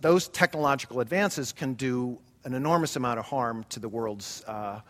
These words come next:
uh, to the world's fisheries. And in fact, uh, in many cases, unfortunately, they have.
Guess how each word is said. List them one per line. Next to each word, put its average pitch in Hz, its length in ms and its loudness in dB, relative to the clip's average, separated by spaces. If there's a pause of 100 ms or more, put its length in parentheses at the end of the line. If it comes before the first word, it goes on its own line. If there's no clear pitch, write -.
(360)
uh, 123 140 -6
to - 120 -12
the 123 80 -4
world's 113 240 -4
fisheries. 107 680 -8
And 131 200 -2
in 127 100 -2
fact, 123 420 0
uh, 120 440 0
in 131 160 -2
many 147 200 4
cases, 127 400 -4
unfortunately, 110 680 -6
they 113 140 -4
have. 156 460 -6